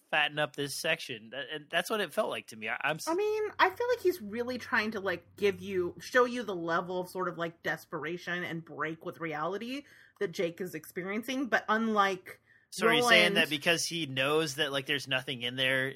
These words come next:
Speaker 1: mentally, like, he's still staring in that room, hoping that it's his way
Speaker 2: Well,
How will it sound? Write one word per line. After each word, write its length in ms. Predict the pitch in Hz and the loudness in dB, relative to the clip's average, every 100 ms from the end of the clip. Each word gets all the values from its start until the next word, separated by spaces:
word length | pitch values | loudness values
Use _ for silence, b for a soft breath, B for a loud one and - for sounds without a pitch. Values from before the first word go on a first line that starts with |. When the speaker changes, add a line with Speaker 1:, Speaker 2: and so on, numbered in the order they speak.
| 143 | -8
Speaker 1:
mentally, 600 | 117 120 135 143 147 143 | -6 -6 -4 -2 2 2
like, 240 | 127 117 - | 0 -4 -6
he's 220 | 131 - | -8 -6
still 280 | - 120 123 | -4 -4 -2
staring 460 | - 127 123 131 | -4 0 0 0
in 120 | 123 | -2
that 160 | 120 123 | -2 -2
room, 300 | 127 117 135 | -2 -4 -6
hoping 400 | 127 123 127 120 | -4 -4 -6 -8
that 100 | 113 | -10
it's 160 | 110 - | -10 -10
his 160 | 120 123 | -10 0
way 60 | |
Speaker 2:
Well, 140 | 302 | 6